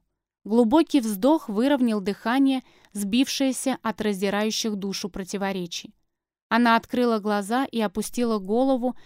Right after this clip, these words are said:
с безразличием отмечая шрамы и другие отметины, украшающие тело. Безобразный белый бугристый шрам на левом плече от стрелы разбойника. Тонкий, кривой,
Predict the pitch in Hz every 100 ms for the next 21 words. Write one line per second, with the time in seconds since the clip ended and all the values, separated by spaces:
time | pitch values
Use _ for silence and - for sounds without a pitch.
0 | - - 202 196 233 233 226 220 269 -
1 | 285 262 254 214 190 - 208 202 - 202
2 | 226 247 185 - _ - 226 233 220 220
3 | 294 254 226 214 247 254 220 202 180 -
4 | 190 214 196 - 202 202 - 208 196 -
5 | 196 175 170 _ _ _ _ _ _ 196
6 | 240 220 226 214 240 269 208 190 180 226
7 | 262 214 185 190 220 247 - 208 - 220
8 | 254 220 196 220 214 208 208 202 - 254
9 | 277 220 - - 208 208 240 226 220 208
10 | 196 180 175 - 175 - _ _ _ _
11 | - 285 302 - 208 - 208 208 277 269